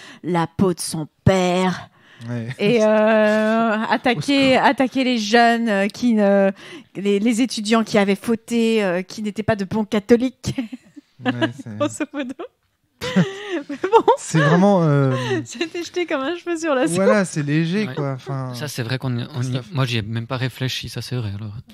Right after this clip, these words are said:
Speaker 3: heureusement que t'es venu, euh, avec une idée, au moins. Moi, je trouvais bien cette idée de reprendre le visage du père. Je trouve
Speaker 1: Et
Speaker 3: ça
Speaker 1: de le mettre sur
Speaker 3: extrêmement
Speaker 1: lui.
Speaker 3: glauque.
Speaker 1: Ouais, c'était bien.
Speaker 3: <laughs> Mais c'est vrai qu'on n'y avait pas spécialement pensé. Est-ce
Speaker 2: Ouais.
Speaker 3: qu'une fois de plus, c'est quelque chose que tu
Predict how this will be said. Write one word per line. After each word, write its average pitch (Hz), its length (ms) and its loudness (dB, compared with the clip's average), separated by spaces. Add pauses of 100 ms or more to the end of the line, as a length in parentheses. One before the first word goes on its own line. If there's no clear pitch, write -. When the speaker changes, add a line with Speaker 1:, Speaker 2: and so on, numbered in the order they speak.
(200)
Speaker 3:
heureusement 135 360 0
que - 80 -8
t'es 113 220 -8
venu, 123 480 -6
euh, 104 160 -6 (180)
avec 104 220 -14
une 110 80 -8
idée, 110 260 -6
au 117 60 -6
moins. 110 240 -12 (760)
Moi, - 80 -12
je - 20 -12
trouvais 104 220 -6
bien 104 200 -6
cette - 280 -12
idée 110 140 -10
de 101 140 -12
reprendre 110 460 -10
le 104 60 -8
visage 110 360 -8
du 107 100 -16
père. 113 220 -18
Je - 600 -20
trouve - 120 -16
Speaker 1:
Et - 40 -6
Speaker 3:
ça - 0 -
Speaker 1:
de 196 80 -4
le 190 60 0
mettre 196 260 -2
sur 233 140 0
Speaker 3:
extrêmement 214 280 2
Speaker 1:
lui. 127 60 -2
Speaker 3:
glauque. 120 420 -4
Speaker 1:
Ouais, 226 240 -2
c'était 180 320 -16
bien. 254 100 -10 (220)
Speaker 3:
<laughs> 262 320 0 (920)
Mais 135 60 -6
c'est 135 120 -8
vrai 127 160 -4
qu'on 147 100 0
n'y 120 80 0
avait 107 140 -2
pas 147 120 -4
spécialement 135 400 -2
pensé. 127 480 -8 (300)
Est-ce 139 140 -2
Speaker 2:
Ouais. - 60 -10
Speaker 3:
qu'une 165 100 2
fois 160 140 -6
de - 40 -20
plus, 185 160 -10
c'est 143 160 -8
quelque 135 160 -12
chose 165 180 -8
que 135 100 -10
tu 131 240 -12